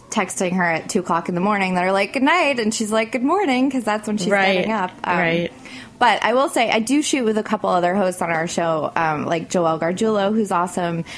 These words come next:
Speaker 1: um, and Sarah Gore, who's one of the anchors of our show, actually used to be a line cook for Jean-Georges. So there are, you know, it's, I'm probably ninety percent of the time with Lauren, but also with our other hosts.
Speaker 2: Yes, I remember meeting Sarah.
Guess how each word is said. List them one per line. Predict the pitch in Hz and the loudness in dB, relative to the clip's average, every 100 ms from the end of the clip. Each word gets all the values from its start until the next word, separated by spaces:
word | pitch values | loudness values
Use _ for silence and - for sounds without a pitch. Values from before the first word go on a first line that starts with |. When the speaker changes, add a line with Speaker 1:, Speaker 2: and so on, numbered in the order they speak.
| - - | -4 0
Speaker 1:
um, | 180 180 | 2 0
and | 160 185 | 0 -2
Sarah | 190 180 180 | 0 0 0
Gore, | 285 277 233 | 0 2 2
who's | 226 208 190 | 0 -2 -2
one | 190 | -2
of | 175 | -2
the | 175 | -2
anchors | 180 180 208 190 | -4 -4 -4 -4
of | 170 | -4
our | 160 | -4
show, | 185 240 226 | -2 -2 0
actually | 185 196 - 208 | -2 -4 -6 -2
used | 185 - | -2 -4
to | |
be | 175 | -4
a | 165 | -2
line | 170 190 214 | -2 -2 -2
cook | 180 - | -4 -4
for | 180 | -6
Jean-Georges. | 175 165 165 214 202 - - - - - - - - - | -2 -2 -2 0 0 -2 -4 -8 -12 -16 -16 -18 -18 -8
So | - 190 180 175 175 | -2 0 2 0 -2
there | 196 190 | -2 0
are, | 190 180 180 | 2 0 -2
you | 220 202 | 0 0
know, | 160 | 0
it's, | 165 - - | -2 -4 -2
I'm | 202 196 190 - - - | 0 0 -2 -6 -16 -20
probably | - 277 226 | -6 -2 0
ninety | 190 170 170 196 | 0 0 0 -2
percent | 247 240 247 | -2 -2 0
of | 254 | 0
the | 254 | -2
time | 262 262 262 | -2 0 -2
with | 277 | -2
Lauren, | 277 285 285 277 | -2 0 0 0
but | 196 151 | 0 -2
also | 175 175 - - | -4 -4 -4 -4
with | 67 64 - - | -4 -6 -8 -6
our | 95 | -4
other | - 175 | -4 -4
hosts. | 185 - - - - - | -6 -8 -12 -20 -12 -2
Speaker 2:
Yes, | 185 170 - | 0 0 -2
I | |
remember | 185 220 247 208 | -2 0 0 0
meeting | 180 170 170 | 0 -2 -4
Sarah. | - 170 165 160 156 | -6 -4 -2 0 -2